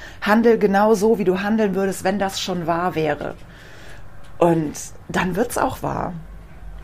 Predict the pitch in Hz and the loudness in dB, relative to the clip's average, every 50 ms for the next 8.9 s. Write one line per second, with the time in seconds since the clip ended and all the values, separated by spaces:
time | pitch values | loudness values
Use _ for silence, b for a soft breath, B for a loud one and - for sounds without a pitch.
0 | - - - - - - - - - - 170 - - - 254 233 - - - 170 | -16 -16 -16 -12 -6 -4 -2 -2 -2 -2 0 2 4 4 4 4 0 -2 -4 -4
1 | 170 - - - 160 - - - - 180 - 226 240 - - - 202 - - - | -4 -2 0 0 0 0 0 2 4 4 4 2 0 -2 -4 -4 -2 2 2 2
2 | 202 - - - 226 - - - 302 - - - - - - - - - - - | 2 0 0 -2 -4 2 4 4 4 4 2 -4 -14 -14 -14 -14 -14 -14 -14 -14
3 | - B B B B B B B B B B B B B B B B - - - | -12 B B B B B B B B B B B B B B B B -12 -12 -12
4 | - - - - - 302 415 440 - - - - - 202 190 - - - - - | -12 -12 -4 2 4 6 6 6 6 4 4 4 4 2 -2 -4 -6 -12 -14 -14
5 | - - - - - - - - - 262 285 - - 285 285 285 254 233 214 202 | -14 -12 -10 -10 -12 -12 -2 2 2 2 2 2 4 6 8 8 8 8 6 6
6 | 190 185 180 185 - - 165 165 170 170 170 170 165 165 - - - - 240 254 | 4 2 0 0 0 2 4 6 8 8 8 6 4 2 -2 -6 -6 0 2 2
7 | 349 381 - - 156 - - - 175 160 165 175 175 185 220 202 190 - 190 170 | 2 2 2 2 2 2 2 2 4 4 4 4 4 4 4 4 2 0 -2 0
8 | 185 165 - - 139 190 185 - - 185 202 262 480 - - - - - | 2 2 2 2 2 0 -2 0 2 4 4 4 4 2 -2 -10 -10 -12